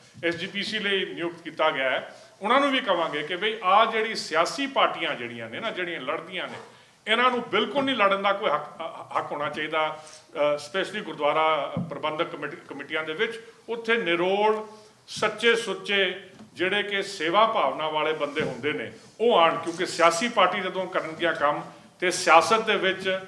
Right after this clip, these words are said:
ਸਭ ਗੰਦ ਹੀ ਹੈ। ਅਸੀਂ ਤੇ ਕਹਿ ਕਹਿ ਕੇ ਥੱਕ ਗਏ ਕਿ ਸਿਆਸਤ ਨੇ ਸਾਡੇ ਧਰਮ ਨੂੰ ਬਿਲਕੁਲ ਜਕੜਿਆ ਹੋਇਆ ਹੈ, ਸਾਨੂੰ ਇਸ ਤੋਂ ਬਾਹਰ ਨਿਕਲਣ ਦੀ ਲੋੜ ਹੈ।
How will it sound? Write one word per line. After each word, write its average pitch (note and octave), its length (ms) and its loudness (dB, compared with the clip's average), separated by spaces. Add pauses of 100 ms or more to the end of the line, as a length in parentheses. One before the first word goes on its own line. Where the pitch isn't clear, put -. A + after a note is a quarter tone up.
(320)
ਸਭ F#3 320 2
ਗੰਦ E3+ 240 4
ਹੀ E3 160 0
ਹੈ। E2+ 60 -8 (600)
ਅਸੀਂ F#3+ 160 -2
ਤੇ G#3 120 -2
ਕਹਿ G#3 180 8
ਕਹਿ A3 180 4
ਕੇ A3 60 4
ਥੱਕ E3+ 260 2
ਗਏ F#3+ 200 0
ਕਿ G#3 140 -2
ਸਿਆਸਤ E3+ 580 6
ਨੇ G3+ 160 -2
ਸਾਡੇ F3 260 0
ਧਰਮ D3 280 0
ਨੂੰ D#3+ 200 -6
ਬਿਲਕੁਲ A3+ 320 2
ਜਕੜਿਆ D3 440 2
ਹੋਇਆ B2 200 -2
ਹੈ, C3 220 -4 (200)
ਸਾਨੂੰ E3 280 0
ਇਸ F3 80 0
ਤੋਂ F#3+ 160 -4
ਬਾਹਰ D#3 340 8
ਨਿਕਲਣ E3 240 -2
ਦੀ D3+ 120 -8
ਲੋੜ A2+ 260 -6
ਹੈ। D2+ 60 -12